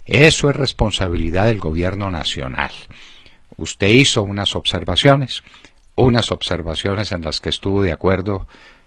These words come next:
con las de Marta Lucía Ramírez, las del procurador Alejandro Ordóñez,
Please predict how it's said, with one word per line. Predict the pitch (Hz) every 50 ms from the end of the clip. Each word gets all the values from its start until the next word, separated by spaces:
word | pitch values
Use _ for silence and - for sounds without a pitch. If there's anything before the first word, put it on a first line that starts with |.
| _ - -
con | - 78 76 73 71
las | 76 76 76 73 - -
de | 82 78
Marta | 78 76 73 71 - - 76
Lucía | 69 73 73 - - 85 82
Ramírez, | 82 90 87 90 95 98 95 101 95 92
las | 87 80 71
del | - 78 67 -
procurador | - 80 76 - - 78 73 73 73 73 76 82 85 90
Alejandro | 87 78 71 71 87 85 82 85 90 92
Ordóñez, | 92 90 90 117 120 123 131 123 120 110 - -